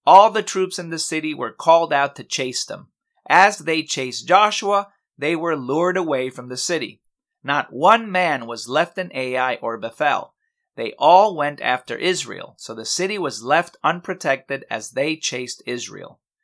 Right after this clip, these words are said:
Then the Lord said to Joshua, "Hold out the spear in your hand toward the city, because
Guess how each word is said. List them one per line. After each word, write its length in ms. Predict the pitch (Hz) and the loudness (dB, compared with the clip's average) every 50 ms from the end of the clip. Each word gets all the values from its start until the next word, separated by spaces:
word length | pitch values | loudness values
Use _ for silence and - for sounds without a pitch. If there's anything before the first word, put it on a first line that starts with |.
| _ _ _ _ _ _ _ | _ _ _ _ _ _ _
Then 180 | 131 151 185 185 | -2 -2 -2 0
the 100 | 202 185 | -2 0
Lord 260 | 156 135 131 127 123 | 0 0 -2 -2 -4
said 220 | - 123 110 - | -6 -8 -8 -8
to 80 | - 113 | -12 -2
Joshua, 600 | - 170 175 185 175 - - - 92 - - - _ _ _ _ _ _ _ _ _ | 2 4 6 6 4 2 -4 -8 -10 -14 -18 -20 _ _ _ _ _ _ _ _ _
"Hold 360 | _ - 165 196 220 233 220 202 | _ 0 2 4 4 4 6 6
out 240 | 180 180 185 180 | 4 4 4 2
the 80 | 160 139 | -2 -6
spear 460 | 131 - - - 175 180 196 202 202 | -4 -4 -6 -4 -4 -2 -2 -2 -2
in 180 | 175 185 180 175 | -4 -6 -10 -8
your 140 | 180 175 165 | -8 -8 -8
hand 480 | 143 143 139 143 143 139 139 135 - | -6 -6 -4 -4 -4 -4 -6 -10 -16
toward 320 | - - 147 156 165 147 143 | -8 -2 0 0 0 0 -4
the 100 | 156 151 | -6 -4
city, 420 | - - 131 113 104 95 - - - | -4 -4 -4 -6 -8 -8 -12 -14 -14
because 320 | 127 135 - 135 127 - | -14 -10 -10 -10 -10 -10